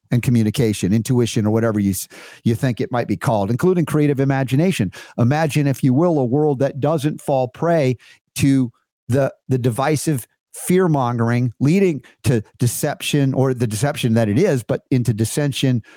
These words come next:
uh, and disconnect from God. And then,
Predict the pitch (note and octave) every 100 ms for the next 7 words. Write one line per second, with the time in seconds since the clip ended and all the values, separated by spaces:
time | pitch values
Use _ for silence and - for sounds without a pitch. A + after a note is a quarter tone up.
0 | - _ - G2+ G2 F#2+ A#2 A2+ G#2+ -
1 | D3 - C3+ A2+ - - F#2+ G#2+ F#2 F2+
2 | A2+ _ _ _ _ _ _ A#2 A2+ A#2
3 | A#2 A#2 A2